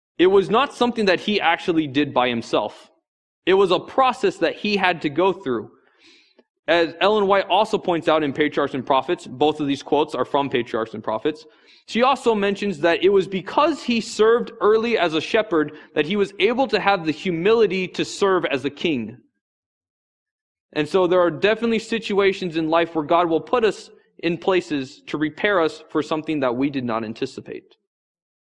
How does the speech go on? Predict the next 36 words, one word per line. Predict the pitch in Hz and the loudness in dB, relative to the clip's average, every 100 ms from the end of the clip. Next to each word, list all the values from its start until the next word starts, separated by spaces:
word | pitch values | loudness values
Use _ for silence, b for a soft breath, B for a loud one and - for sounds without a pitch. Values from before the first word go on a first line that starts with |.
| _ _ _ _ _ _ | _ _ _ _ _ _
So | - 160 | 0 2
here | 269 339 | 4 2
are | 262 | 2
the | 226 | 0
three | 226 233 226 | -2 -2 0
main | 175 196 240 233 | 0 0 0 -2
points | 170 151 147 - b b b - | -2 -2 -4 -12 b b b -2
that | 139 | 0
we | 151 175 | 0 0
can | 208 170 | -2 0
learn | 131 117 113 117 _ _ _ _ | -2 -2 -6 -8 _ _ _ _
from | 185 180 | -4 0
kindness | 127 123 120 120 | -2 0 -4 -4
in | |
the | 120 | 0
Bible. | 147 143 110 - - _ _ _ | 2 0 -2 -10 -16 _ _ _
We | 139 143 | -2 2
have | 196 175 113 - - _ b b b b b - | 2 2 -2 -6 -20 _ b b b b b -8
that | 135 | -2
the | 151 | 2
Bible | 196 254 247 | 2 2 -2
teaches | 254 220 214 | -4 -2 -2
us | 208 | -4
to | 160 | -4
be | 175 | -8
kind | - 196 214 202 | -2 0 0 0
to | 190 | 0
our | 170 | 0
enemies, | 185 175 123 110 - _ - | 0 0 -2 -4 -10 _ -2
and | 170 | 0
that | 202 208 | 2 2
it | 220 | 2
is | 185 | 0
a | 185 | 0
universal | 175 262 277 196 208 214 | 0 0 0 0 0 0
principle. | 196 233 - 117 - | -2 -4 -6 -8 -10